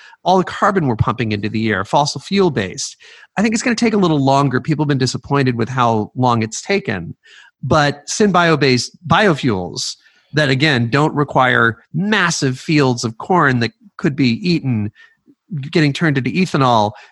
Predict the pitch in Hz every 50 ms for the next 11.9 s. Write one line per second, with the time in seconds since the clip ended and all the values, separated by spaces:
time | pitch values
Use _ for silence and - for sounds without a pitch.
0 | _ - - - - _ - 170 160 151 139 131 123 - - 147 - - 190 202
1 | 233 226 220 - - 147 120 107 - - 110 107 - - - _ - 139 143 139
2 | 139 139 123 139 127 127 131 135 135 - 120 135 143 160 156 156 160 156 151 -
3 | 180 175 180 190 190 - - 247 370 381 269 147 - - 127 113 107 113 107 110
4 | - - 113 110 110 101 98 104 - 110 95 - 110 92 85 - - - - -
5 | - - - - _ - - - - 180 190 - 294 302 254 196 165 160 185 262
6 | 269 226 - - 233 233 226 226 - 170 147 143 151 143 139 135 135 - - -
7 | 147 180 214 208 - - 151 147 139 - - 147 131 123 139 147 180 190 131 -
8 | _ _ _ _ _ _ _ _ _ _ _ - - - 214 175 220 214 190 -
9 | - - - - - 214 208 220 220 208 190 175 160 - - - 165 151 143 120
10 | 107 - - - - - - _ _ _ _ _ _ _ _ _ - 139 156 151
11 | 139 139 135 147 143 135 - - 151 151 151 156 151 147 143 135 131